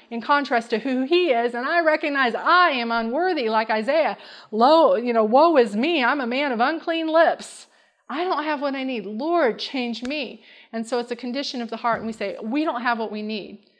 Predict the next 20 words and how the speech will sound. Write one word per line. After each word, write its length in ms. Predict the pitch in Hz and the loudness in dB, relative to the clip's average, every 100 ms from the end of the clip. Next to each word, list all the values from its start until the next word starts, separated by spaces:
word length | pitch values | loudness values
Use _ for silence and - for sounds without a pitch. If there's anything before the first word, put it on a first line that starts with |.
| _ _ | _ _
But 100 | 247 | -6
this 160 | 294 285 | -6 -6
is 120 | 269 | -8
the 100 | 254 | -8
beautiful 440 | 226 220 208 214 | -8 -6 -6 -6
thing 240 | 196 214 202 | -8 -8 -8
where 80 | 190 | -10
the 100 | 180 | -10
Holy 220 | 202 190 | -8 -10
Spirit 460 | - - 254 208 | -12 -8 -6 -6
comes 300 | - 185 190 | -8 -14 -12
back, 440 | - 185 - - _ _ _ _ _ _ | -6 -4 -6 -12 _ _ _ _ _ _
because 300 | 214 233 214 | -16 -10 -10
we 180 | 208 269 | -8 -6
would 180 | 240 190 | -6 -6
not 400 | 202 220 240 - | -6 -4 -4 -4
recognize 1000 | 202 202 240 339 349 285 247 214 202 196 | -10 -4 0 0 -2 -6 -4 -6 -6 -6
our 100 | 190 | -8
great 320 | 190 190 185 | -8 -10 -10
need 480 | 208 214 180 156 | -8 -8 -8 -12